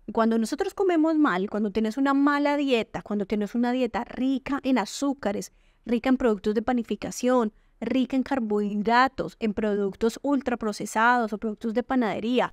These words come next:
no consumes vegetales, consumes muchas gaseosas, estás estresado y no duermes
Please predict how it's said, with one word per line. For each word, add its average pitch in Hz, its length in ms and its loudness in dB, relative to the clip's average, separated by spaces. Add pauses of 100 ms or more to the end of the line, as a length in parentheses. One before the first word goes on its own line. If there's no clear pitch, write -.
no 254 280 2
consumes 277 460 -2
vegetales, 240 760 2
consumes 214 400 -4
muchas 254 340 0
gaseosas, 226 720 -2 (300)
estás 214 260 -4
estresado 302 640 2
y 226 60 0
no 202 160 -2
duermes 285 440 0